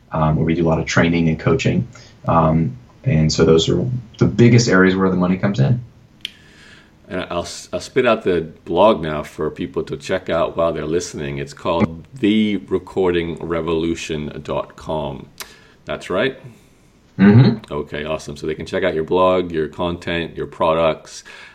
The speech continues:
Speaker 2: Uh, and I have to mention, uh, your friend, uh, Joe Gilder, 'cause I actually featured him on my blog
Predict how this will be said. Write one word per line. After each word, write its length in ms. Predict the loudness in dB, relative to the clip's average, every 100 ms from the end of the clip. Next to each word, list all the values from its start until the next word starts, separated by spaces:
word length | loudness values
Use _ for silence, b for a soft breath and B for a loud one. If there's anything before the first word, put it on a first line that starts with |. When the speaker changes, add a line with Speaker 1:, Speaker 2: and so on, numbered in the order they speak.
| -6
Speaker 2:
Uh, 180 | -2 -2
and 80 | -2
I 40 |
have 200 | -4 -4
to 100 | -2
mention, 580 | -2 -2 -4 -6 -6 -6
uh, 200 | -2 -2
your 240 | 2 2 2
friend, 460 | 0 -4 -2 -6
uh, 220 | -6 -6
Joe 240 | 0 2 2
Gilder, 440 | 2 2 4 2
'cause 180 | 0 -2
I 80 | -2
actually 240 | 0 -8
featured 380 | -4 -4 -4 -4
him 180 | -4 -4
on 140 | -4 -4
my 160 | -4
blog 380 | -2 -2 -2 -6